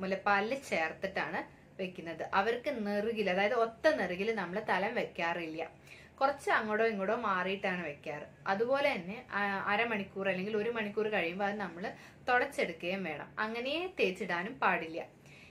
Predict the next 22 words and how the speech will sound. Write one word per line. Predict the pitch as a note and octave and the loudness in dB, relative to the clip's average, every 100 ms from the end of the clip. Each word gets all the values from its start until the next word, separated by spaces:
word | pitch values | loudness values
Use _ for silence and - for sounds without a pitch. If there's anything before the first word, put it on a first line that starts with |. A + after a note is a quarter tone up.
| - | -8
ഇനി, | D4+ D#4+ D#4 - | -4 -2 -2 -4
ആ, | G#3+ G#3 G3+ - | -6 -4 -4 -4
ഇതുപോലെ | B3 A#3+ A#3+ A#3+ | -4 0 0 4
വേറെ | A#3 A#3+ | 4 4
കണ്ടീഷനാണ്. | B3 G3+ G3+ G#3+ - F3+ | 2 0 0 -4 -2 -2
ഇപ്പൊ | F#3 A#3 | -2 -2
കുട്ടിക്ക് | B3+ A#3+ A#3 | -4 -4 -2
ജലദോഷമുണ്ട്, | G#3+ G3 G3 G#3 A3 A3+ E3+ E3 D#3+ - G#3 | 0 2 2 2 2 0 -4 -4 -6 -6 -6
നീർവീക്കമുണ്ട്, | A3 A#3+ A#3+ A#3+ A#3+ A3+ E3 D#3+ D#3 - - - - - A3+ | -2 -2 -2 -2 -2 -2 -2 -2 -4 -6 -16 -16 -18 -6 0
അങ്ങനെയുള്ള | D4+ F4+ D#4+ C4 | 2 4 4 4
കണ്ടീഷനൊക്കെ | B3+ F#3+ F#3 G#3+ A3 G#3+ F#3 G3+ | 2 0 0 -2 -2 -4 -2 0
ആണെങ്കിൽ | F3 E3 D#3+ G3+ - - - - - | 0 -4 -4 -2 -2 -6 -20 -16 -6
നമ്മൾ | G3+ G#3+ | -4 2
അതിന്റെ | G#3+ G3+ G#3+ C#4+ F#4+ - | 2 2 2 2 2 0
രോഗാവസ്ഥ | G#3+ G#3+ A#3 B3+ C4 C4+ D#4 | 4 4 6 4 4 2 2
അനുസരിച്ച്, | A3+ F3 - F3+ F#3 - D#4 - - - - F3+ | 2 0 -2 -4 -4 0 2 0 -12 -20 -16 -10
ആ, | F3 F3 - | -10 -12 -10
നമ്മൾ | F#3 F3+ F3+ F#3+ | -6 -4 -4 -4
കൃഷ്ണ | C4 C4 D#4+ | -6 -2 -2
തുളസിയുടെ | - B3 G#3 - G3+ F3+ A3 G#3 - - - - | 2 2 2 0 -2 0 0 -2 -8 -20 -8 0
ചാറിൽ | F3 E3 F3 E3+ | 2 2 0 -2
അല്ലെങ്കിൽ | E3+ F#3+ D#4 | -2 -2 -2